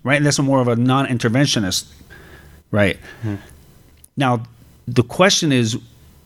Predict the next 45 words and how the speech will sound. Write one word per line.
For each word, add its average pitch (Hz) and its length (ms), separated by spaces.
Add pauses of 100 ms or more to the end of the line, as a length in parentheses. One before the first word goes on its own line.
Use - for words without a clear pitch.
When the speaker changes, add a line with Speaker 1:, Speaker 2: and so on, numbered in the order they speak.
(400)
Speaker 1:
wh-, 139 280 (100)
do 123 80
you 135 140
have 156 160
more 156 200
interventionist 135 680
tendencies, - 800
like, 117 160
more 127 120
like 117 180
a 110 40
police 117 340
state? 107 200
Like, 104 180
man, 160 160
we 113 80
need 151 160
to, 123 200 (520)
we 147 100
need 220 180
to 156 220 (380)
be 147 540 (580)
out 147 180
there 151 120
policing 143 500
'cause 127 160
otherwise 143 300
someone 139 220
else 156 180
is 120 80
gonna 120 160
be 117 100
the 113 240
empire 117 380
and 117 120
they're 120 80
gonna 117 160
do 113 140
worse 120 260
than 107 140
us, - 420 (460)
right? 107 300 (140)
Speaker 2:
Yeah. 139 180 (400)
Speaker 1:
Well, 175 160
right. 156 140